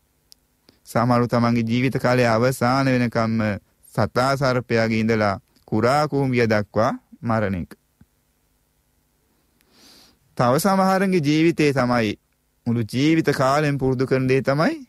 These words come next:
හොරකම් කරන එක. ඌමනාවක් ඇතත් හොරකම් කරනවා, නැතත්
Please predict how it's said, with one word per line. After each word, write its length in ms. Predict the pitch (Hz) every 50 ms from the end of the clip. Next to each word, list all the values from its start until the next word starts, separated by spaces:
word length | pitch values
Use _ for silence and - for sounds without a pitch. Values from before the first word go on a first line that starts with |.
| _ _ _
හොරකම් 420 | _ 151 139 131 - 139 123 117
කරන 260 | 110 107 95 90 82 87
එක. 140 | 73 - - _ _ _ _ _ - _ _ _ _ _ _ _ _ _ _ _ _ _ _ _ _ _ _ _ - _ _ _ _ - _ _
ඌමනාවක් 640 | - 123 139 147 151 151 151 143 143 143 135 123 -
ඇතත් 380 | - 104 - - 147 165 - -
හොරකම් 380 | 165 156 143 139 143 127 127 120
කරනවා, 360 | 117 127 120 117 120 120 117
නැතත් 220 | 113 113 110 -